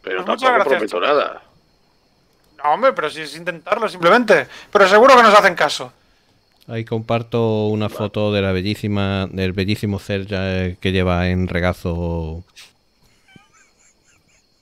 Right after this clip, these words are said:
Speaker 3: Ahí lo tenéis. Pero ese es de mi Nino, ¿eh? Ese todavía era medio mono ahí.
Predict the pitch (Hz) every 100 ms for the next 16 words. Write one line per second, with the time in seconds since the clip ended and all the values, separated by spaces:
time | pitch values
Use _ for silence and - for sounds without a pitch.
0 | _ _ _ _ _ - - _ - 92
1 | 87 85 80 101 _ _ _ _ _ _
2 | _ _ - 117 123 147 160 151 117 127
3 | 147 95 95 104 92 - 113 120 107 113
4 | 127 135 147 160 160 143 127 156 120 127
5 | 147 90